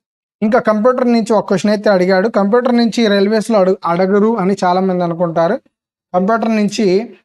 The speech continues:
ఇవి, ఈ షిఫ్ట్లు అయితే మీకు మూడు, మూడు, మూడు బిట్లు కనపడుతున్నాయి చూడండి. కంప్యూటర్ నుంచే మూడు బిట్లు వచ్చినాయి. కనీసం ఒక షి-, ఒక బిట్ అయితే ఏదో ఒక షిఫ్ట్లో అడుగుతూనే ఉంటాడు. కాబట్టి ఈ యొక్క కంప్యూటర్ నుంచి ఫస్ట్ బిట్టు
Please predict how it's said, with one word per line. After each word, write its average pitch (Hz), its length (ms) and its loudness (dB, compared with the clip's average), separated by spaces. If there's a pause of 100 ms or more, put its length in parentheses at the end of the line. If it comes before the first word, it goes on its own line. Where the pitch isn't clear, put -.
(220)
ఇవి, 208 220 0
ఈ 214 200 2
షిఫ్ట్లు - 320 -4
అయితే 262 180 0
మీకు 214 260 0
మూడు, 202 520 2
మూడు, 202 340 2
మూడు 214 400 2
బిట్లు 220 260 -2
కనపడుతున్నాయి 170 580 -2
చూడండి. 139 420 -4 (500)
కంప్యూటర్ 220 420 -2
నుంచే 226 200 -2
మూడు 202 240 2
బిట్లు 185 260 0
వచ్చినాయి. 151 400 -4 (340)
కనీసం 233 360 -2
ఒక 220 140 0
షి-, 214 220 -4
ఒక 185 180 0
బిట్ 220 260 0
అయితే 233 240 0
ఏదో 220 220 2
ఒక 247 80 0
షిఫ్ట్లో 247 340 0
అడుగుతూనే 208 400 0
ఉంటాడు. 139 420 -4 (420)
కాబట్టి 208 400 -6 (640)
ఈ - 20 2
యొక్క 175 180 2
కంప్యూటర్ 190 400 0
నుంచి 214 260 -2
ఫస్ట్ 190 180 -2
బిట్టు 196 560 0